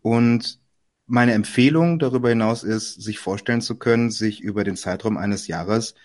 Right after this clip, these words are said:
für ein Ehrenamt zu committen. Ich glaube, das ist schon ein Unterschied zu vielen anderen. Also es gibt genügend langfristige Ehrenämter, aber dort wirklich für einen Menschen da zu sein.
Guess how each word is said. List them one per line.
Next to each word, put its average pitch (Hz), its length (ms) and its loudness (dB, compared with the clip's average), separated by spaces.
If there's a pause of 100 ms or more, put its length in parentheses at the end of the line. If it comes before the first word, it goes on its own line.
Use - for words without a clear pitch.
(260)
für 104 240 -2
ein 107 140 0
Ehrenamt 113 340 -2
zu - 120 -6
committen. 113 460 0
Ich 85 100 -14
glaube, - 180 -4
das 107 180 -4
ist 95 140 -10
schon 113 560 -2
ein 107 80 -4
Unterschied 113 800 -4 (180)
zu - 140 -12
vielen 110 260 -4
anderen. 147 680 0
Also 98 140 -14
es - 100 -14
gibt - 140 -20
genügend 104 640 0
langfristige 98 580 -2
Ehrenämter, 92 640 -6 (640)
aber 98 460 0 (160)
dort 107 240 2
wirklich 113 240 0
für - 220 -2
einen 98 220 4
Menschen 113 320 4
da 123 160 -2
zu 127 160 -6
sein. 82 340 -8